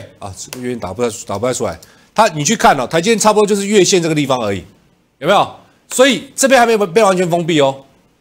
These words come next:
不用看得太空啊，不用看得太空，因为这个盘随时有，有可能在以色列反击完之后啊，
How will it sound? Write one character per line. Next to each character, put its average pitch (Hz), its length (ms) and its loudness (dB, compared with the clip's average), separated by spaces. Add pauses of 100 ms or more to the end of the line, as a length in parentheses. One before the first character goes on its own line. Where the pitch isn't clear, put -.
(160)
不 139 120 -6
用 165 180 0
看 143 180 -6
得 107 60 -10
太 110 180 -8
空 101 240 -10 (460)
啊， 98 240 -14
不 135 60 -6
用 139 100 -4
看 139 160 -6
得 107 60 -12
太 110 160 -4
空， 98 220 -10 (420)
因 262 120 0
为 247 200 4
这 262 160 0
个 226 80 4
盘 127 360 -2 (880)
随 233 300 2
时 190 280 0
有， 175 260 2
有 185 140 2
可 170 180 -2
能 131 140 -2
在 175 280 2
以 123 100 -12
色 170 200 0
列 147 280 0 (920)
反 135 180 -2
击 160 100 -2
完 139 220 0
之 151 80 -4
后 143 340 -2 (600)
啊， 101 260 -4